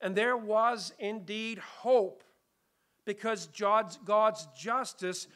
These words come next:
was surely coming against Edom. And beyond that, God's justice would certainly come against all the peoples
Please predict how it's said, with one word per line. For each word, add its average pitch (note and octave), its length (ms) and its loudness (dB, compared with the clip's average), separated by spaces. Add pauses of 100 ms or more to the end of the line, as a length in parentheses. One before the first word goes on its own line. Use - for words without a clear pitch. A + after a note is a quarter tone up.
(120)
was G3 280 0
surely B3+ 560 2
coming F#3+ 560 -4 (180)
against G3 540 -2
Edom. A3+ 320 -4 (120)
And A3 140 -2
beyond A3+ 420 0
that, G3+ 200 -4 (200)
God's G#3+ 320 -2
justice G#3 680 -6 (180)
would G3 160 -6
certainly B3 460 -2
come G#3 240 -6
against F#3+ 400 -8
all B3+ 300 -2
the A#3+ 100 -6
peoples G3 520 -10